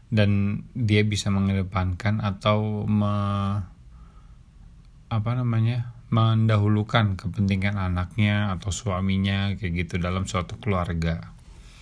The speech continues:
Gitu kriterianya. Jadi, eh,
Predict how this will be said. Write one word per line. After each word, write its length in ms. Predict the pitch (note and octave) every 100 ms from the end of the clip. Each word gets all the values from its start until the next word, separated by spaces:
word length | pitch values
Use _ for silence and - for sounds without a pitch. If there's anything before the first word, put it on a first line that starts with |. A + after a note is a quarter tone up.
| - - - - - - - - - - - - - - - - -
Gitu 480 | G2 - G#2 F2
kriterianya. 960 | - F#2+ E2+ F#2+ F#2 F2+ F2 E2 E2 E2 E2
Jadi, 480 | E2 G2 G#2+ A2 - - - - G#2
eh, 600 | G2 F2+ F2 F2 -